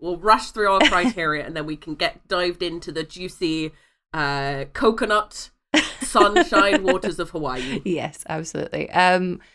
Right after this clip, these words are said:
Speaker 2: we had Alec, who's played by Phil Morris. He's primarily a voice actor.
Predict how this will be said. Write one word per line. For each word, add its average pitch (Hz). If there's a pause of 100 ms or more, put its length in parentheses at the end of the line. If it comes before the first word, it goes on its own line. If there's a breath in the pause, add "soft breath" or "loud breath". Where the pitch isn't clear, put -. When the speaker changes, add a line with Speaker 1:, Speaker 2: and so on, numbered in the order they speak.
(180 soft breath)
Speaker 2:
we 202
had 190
Alec, 226
who's 190
played 185
by 170
Phil 156
Morris. 196
He's 160
primarily 151
a 147
voice 190
actor. 175